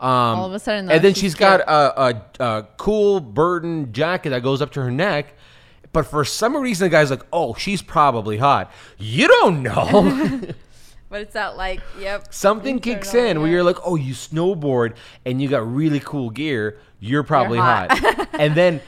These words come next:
Speaker 1: and then what's even worse is those same girls will go into the lodge to go get lunch or something like that, and the goggles will come off,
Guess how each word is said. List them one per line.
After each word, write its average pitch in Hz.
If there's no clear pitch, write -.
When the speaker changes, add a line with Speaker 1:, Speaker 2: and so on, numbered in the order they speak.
Speaker 1:
and 143
then 151
what's 151
even 143
worse 185
is 127
those 127
same 147
girls 143
will 110
go 135
into 131
the 107
lodge 110
to 123
go 107
get 92
lunch 147
or 143
something 143
like 143
that, 156
and 120
the 107
goggles 113
will 113
come 104
off, 120